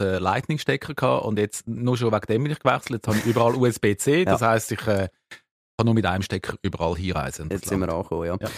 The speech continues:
Speaker 2: Was ich mir noch lustig finde, ist eben, dass, dass es den Knopf nicht mehr gibt hinten am Case zum Verbinden. Ich, ich habe das zum Beispiel jetzt,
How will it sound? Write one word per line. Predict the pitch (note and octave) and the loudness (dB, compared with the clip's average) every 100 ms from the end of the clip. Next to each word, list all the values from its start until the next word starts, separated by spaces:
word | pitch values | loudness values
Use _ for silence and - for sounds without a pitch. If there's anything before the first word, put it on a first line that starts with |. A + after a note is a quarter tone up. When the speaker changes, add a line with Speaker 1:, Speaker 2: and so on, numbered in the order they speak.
| - | -2
Speaker 2:
Was | A#2 C3 | 2 6
ich | |
mir | E3 | 8
noch | E3+ | 10
lustig | D#3+ G3 - G#3 | 8 6 2 0
finde, | G3 F3+ | 2 4
ist | D#3+ | 4
eben, | E3 D#3 | 2 2
dass, | D3 - | 0 2
dass | C#3 - | 0 2
es | B2+ | 0
den | - | 0
Knopf | - C#3+ E3 - | 4 6 6 6
nicht | F3 | 6
mehr | E3 | 8
gibt | D#3+ D#3 | 4 4
hinten | D#3+ D#3+ | 6 6
am | D3+ - | 6 6
Case | C#3+ C3+ - | 4 4 2
zum | - B2 | 2 2
Verbinden. | A#2 C3 E3 F#3 F#3+ | 4 6 6 6 4
Ich, | D3 - - | 4 2 0
ich | C#3+ | 2
habe | D3 | 4
das | C3+ - | 2 4
zum | C#3 | 8
Beispiel | D3+ - C3 | 8 6 2
jetzt, | B2 - | 2 -2